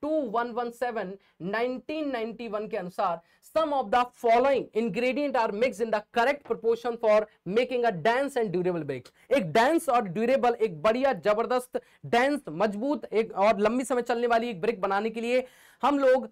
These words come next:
ब्रिक में कुछ करेक्ट प्रोपोर्शन, सही अनुपात में कुछ यहाँ पे क्या करते हैं, अ, मिलाते हैं इंग्रेडिएंट को, जो इंग्रेडिएंट आपके यहाँ पे शो हो रहे हैं। ठीक है, चलिए वॉइस तो बिल्कुल ठीक है, किसको हो रही है आवाज की?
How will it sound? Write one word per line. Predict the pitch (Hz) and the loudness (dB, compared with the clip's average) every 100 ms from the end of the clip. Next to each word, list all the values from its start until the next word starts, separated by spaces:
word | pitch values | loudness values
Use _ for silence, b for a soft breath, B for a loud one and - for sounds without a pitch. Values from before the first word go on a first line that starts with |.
| - | -10
ब्रिक | 156 277 294 | -4 -2 -2
में | 254 254 247 | 0 0 -2
कुछ | 277 - | -8 -12
करेक्ट | - 247 285 254 | -2 2 2 0
प्रोपोर्शन, | 254 214 226 226 247 | -4 0 0 0 -2
सही | 240 233 285 | 0 0 2
अनुपात | 269 240 214 208 | 0 0 -2 0
में | 226 233 | -4 -4
कुछ | 254 - | -6 -8
यहाँ | 208 208 220 254 | -4 -2 0 -2
पे | |
क्या | 247 226 | -2 -4
करते | 214 226 233 | -4 -8 -6
हैं, | 233 269 269 b b | -6 -6 -8 b b
अ, | - | -10
मिलाते | 196 208 220 208 269 | -4 2 2 2 0
हैं | 262 285 | -2 0
इंग्रेडिएंट | 233 202 220 220 285 277 | -2 0 0 2 0 0
को, | 277 | 0
जो | 277 220 262 | 0 0 0
इंग्रेडिएंट | 240 226 240 277 269 | -2 -6 -4 -4 0
आपके | 220 247 | -2 -2
यहाँ | 247 185 190 | -6 -4 -2
पे | 254 302 - _ | 0 0 -4 _
शो | - 269 277 | -6 0 2
हो | 214 190 | 2 0
रहे | 190 190 196 | 0 0 -2
हैं। | 202 240 b b 254 | -2 -4 b b -4
ठीक | 262 | 0
है, | 277 - b _ | 0 0 b _
चलिए | 240 170 107 _ _ _ _ _ _ _ _ _ _ _ | 0 0 -6 _ _ _ _ _ _ _ _ _ _ _
वॉइस | 143 214 240 | -2 -2 -2
तो | 254 | -4
बिल्कुल | 220 220 240 | -4 -4 -6
ठीक | 208 185 | -8 -10
है, | 196 | -10
किसको | - 196 - 196 | -12 -12 -8 -6
हो | 185 | -4
रही | 175 | -4
है | |
आवाज | 170 151 | -4 -6
की? | - | -10